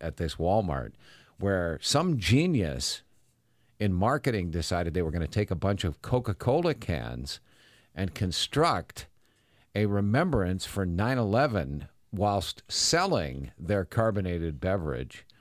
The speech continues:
And you, I, I, I'll remember the number. It's three dollars and thirty-three cents a case.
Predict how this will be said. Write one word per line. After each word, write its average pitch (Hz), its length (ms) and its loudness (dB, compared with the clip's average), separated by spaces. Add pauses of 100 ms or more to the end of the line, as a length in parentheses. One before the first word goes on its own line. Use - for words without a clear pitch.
(260)
And 131 180 2
you, 135 80 4 (100)
I, - 60 -2
I, 110 240 -2 (100)
I'll 92 140 -4
remember 98 400 -2
the 107 80 0
number. 117 160 -2 (300)
It's 92 100 -8
three 147 180 2
dollars 127 320 4
and 113 80 -2
thirty-three 120 440 2
cents 190 320 6
a - 100 -2
case. 147 400 0